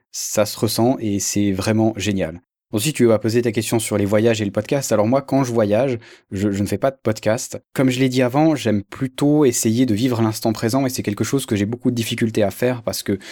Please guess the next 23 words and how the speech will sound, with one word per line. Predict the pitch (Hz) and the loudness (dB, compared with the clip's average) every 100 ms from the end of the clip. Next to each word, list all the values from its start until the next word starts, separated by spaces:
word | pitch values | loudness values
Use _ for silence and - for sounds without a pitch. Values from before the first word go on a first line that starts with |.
| - - | -18 -4
que | 113 107 | 0 2
dans | 98 101 | 0 0
mon | 98 101 | 2 2
métier | 110 113 120 123 123 - _ | 2 0 2 2 2 -4 _
ou | 107 | 0
même | 107 120 | 2 2
dans | 113 | 2
le | 104 | 2
podcast, | 101 107 135 139 - | 0 -2 0 -2 -4
je | 98 110 | -4 -4
prévois | - 120 110 123 | -2 -4 0 -2
toujours | - 113 120 117 | -2 -4 -2 0
les | 101 | -2
choses | - 123 110 - _ | 4 2 2 -8 _
largement | 135 113 110 120 113 | -2 0 2 2 4
à | 101 | 4
l'avance | 92 101 131 147 | 2 2 0 0
parce | - - | -4 -6
que | 104 | -4
je | 92 | -2
n'aime | 95 98 | -2 -2
pas | 147 | -4
vraiment | 139 123 120 123 | -2 2 4 2